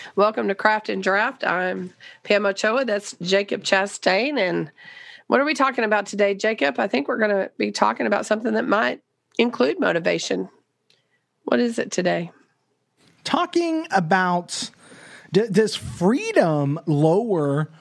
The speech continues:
Speaker 2: the rigorousness? Does it lower the
Speaker 1: Oh.
Speaker 2: rigor of the classroom?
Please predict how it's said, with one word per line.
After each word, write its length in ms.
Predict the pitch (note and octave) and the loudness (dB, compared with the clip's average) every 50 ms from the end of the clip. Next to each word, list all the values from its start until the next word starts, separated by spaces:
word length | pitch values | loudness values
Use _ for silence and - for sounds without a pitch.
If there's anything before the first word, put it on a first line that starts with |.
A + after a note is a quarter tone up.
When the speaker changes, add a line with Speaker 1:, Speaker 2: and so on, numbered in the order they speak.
| - - - - - _ _ - | -20 -20 -20 -20 -20 _ _ -6
Speaker 2:
the 500 | C#3+ C#3 D#3 D#3+ D#3+ D#3+ D3+ D3+ E3 - - _ | 0 2 2 4 4 2 0 0 -4 -6 -8 _
rigorousness? 1300 | E3 C#3+ B2+ C3 C#3+ G3+ D#4+ F4 C#4+ G3 D#3 C3+ A#2+ B2 - - C3+ B2 G#2+ A#2+ E3 - - - - - - - - _ _ _ _ _ _ _ _ _ _ _ _ - | -4 -2 2 4 4 4 4 2 -2 -2 -2 -2 -4 -4 -4 -2 -2 -2 -2 -2 -2 -2 -2 -4 -6 -8 -10 -16 -20 _ _ _ _ _ _ _ _ _ _ _ _ 0
Does 160 | E3+ E3 E3 | 0 2 2
it 40 | F#3 | 2
lower 400 | E3+ D3+ F#3+ A3+ C#4+ D4+ D4 G#3 | 2 4 2 2 2 0 -2 0
the 100 | E3+ F3+ | 0 0
Speaker 1:
Oh. 140 | D3+ C3+ C3+ C3+ | 0 -2 2 4
Speaker 2:
rigor 500 | D#3+ A3 D#4+ D4 G#3+ D#3 C3+ A#2 A#2+ C3 | 4 4 4 2 -2 -4 -2 -2 -2 -4
of 1000 | - - D#3+ D#3 D#3 D#3 D#3 D#3 D#3 D#3 D#3 D#3 D3+ D3+ D3+ D3+ C#3+ C#3+ - - - - - - - - - - - - - - - | 0 0 2 2 4 4 2 2 2 0 0 2 2 2 0 0 -4 -6 -12 -18 -20 -20 -20 -20 -20 -20 -20 -20 -20 -20 -18 -2 2
the 120 | C#3+ F3 | 2 2
classroom? 840 | E3 - - A3+ C4+ D#4 D4+ - - - - F2+ - - - - | 4 2 2 2 2 2 0 -2 -2 -4 -4 -6 -8 -12 -16 -18